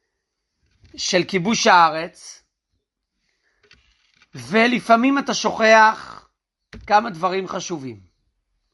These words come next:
ושמרתם אתם את חוקותיי ואת משפטיי, ולא תעשו מכל התועבות האלה,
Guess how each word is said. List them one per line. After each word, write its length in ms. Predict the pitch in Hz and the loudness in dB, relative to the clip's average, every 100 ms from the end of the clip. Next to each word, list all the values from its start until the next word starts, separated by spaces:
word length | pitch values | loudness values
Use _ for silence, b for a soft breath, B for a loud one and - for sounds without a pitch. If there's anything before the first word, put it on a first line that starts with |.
| _ _ _ _ _ _ _ _ _ _ _ _ _ - | _ _ _ _ _ _ _ _ _ _ _ _ _ -2
ושמרתם 640 | 170 202 220 202 277 302 294 | 2 4 2 4 4 4 2
אתם 280 | 269 262 | 0 0
את 120 | 262 - | -2 -8
חוקותיי 680 | 208 175 175 170 156 180 175 _ _ _ _ _ _ | -12 -10 -4 -2 -2 -4 -14 _ _ _ _ _ _
ואת 260 | 160 180 | -6 -6
משפטיי, 760 | 220 196 - 185 196 180 185 208 - _ _ _ _ _ _ _ _ _ - | -8 -12 -6 0 4 4 4 -4 -20 _ _ _ _ _ _ _ _ _ 0
ולא 220 | 226 277 | 4 4
תעשו 400 | 277 247 208 269 | 6 4 2 -4
מכל 340 | 285 269 247 240 | -4 -4 -2 0
התועבות 520 | 226 214 202 185 214 | -2 -4 -4 -4 -4
האלה, 320 | 185 160 123 | -4 -4 -8